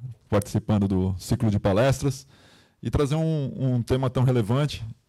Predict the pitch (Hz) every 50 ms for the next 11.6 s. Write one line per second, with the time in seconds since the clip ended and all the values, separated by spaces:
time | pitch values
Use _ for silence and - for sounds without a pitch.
0 | _ - - 107 104 104 104 104 101 104 101 101 101 98 98 95 95 92 92 95
1 | - _ - - - 98 - - 120 123 120 - 127 113 110 117 120 113 - -
2 | 107 104 101 95 95 101 - 110 117 117 113 117 110 95 104 123 139 139 107 123
3 | - 113 104 107 113 110 - 113 98 - - 110 104 98 85 - - - - 104
4 | 98 98 98 - 104 98 95 98 101 104 104 107 - - 123 139 151 143 - -
5 | - - - - - _ _ _ - 110 120 123 - - 127 131 135 135 131 110
6 | 123 127 131 127 - 135 131 - 143 127 117 113 113 101 - 98 104 107 110 107
7 | 107 101 - - 120 113 107 90 - - 101 98 - 117 - - 117 120 117 117
8 | 117 - - 123 120 110 - - - 143 147 - - 92 - - - _ - -
9 | - - - _ _ _ - - 107 110 107 107 107 107 104 - - 117 - 156
10 | 139 - - 156 165 175 180 165 - - 175 175 185 196 196 196 185 147 135 139
11 | 156 185 - - 151 143 143 127 - - 98 85